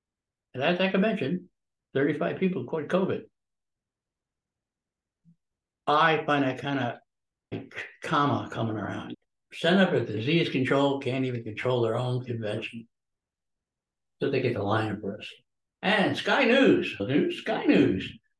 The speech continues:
host Paul Murray condemns the Church of England's call to the public to swear loyalty to King Charles at his coronation.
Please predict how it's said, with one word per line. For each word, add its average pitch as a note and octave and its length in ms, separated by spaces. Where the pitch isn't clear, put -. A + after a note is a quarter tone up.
host G3+ 400
Paul B3 260
Murray E3 560
condemns G3 440
the C3+ 100
Church G3+ 340
of F3 160
England's D#3+ 720
call F3+ 520
to D3 100
the C#3 60
public F#3 520
to C#3 220
swear G3 420
loyalty D#3+ 580
to - 60
King F3 280
Charles C#3+ 400
at C3+ 280
his C#3 240
coronation. A2+ 680